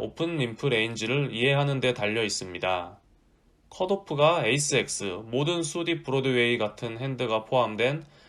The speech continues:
넓고 약한 레인지로 림핑을 했을 가능성이 높다면 히어로는 이 핸드로 어그레시브하게 플레이해야 합니다. 반대로 컷오프의 림핑 레인지가 훨씬 더 강한 핸드로 이루어져 있다면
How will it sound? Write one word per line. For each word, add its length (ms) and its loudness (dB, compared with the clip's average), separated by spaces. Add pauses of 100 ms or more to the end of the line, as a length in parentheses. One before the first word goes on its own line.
(200)
넓고 440 4
약한 360 2
레인지로 460 2
림핑을 460 -2
했을 280 -4
가능성이 540 -6
높다면 640 -2 (500)
히어로는 600 2
이 180 2
핸드로 400 2
어그레시브하게 960 2
플레이해야 540 2
합니다. 520 -6 (680)
반대로 480 2
컷오프의 580 2
림핑 400 -2
레인지가 600 2
훨씬 520 -2
더 200 4
강한 340 2
핸드로 420 2
이루어져 400 2
있다면 640 -2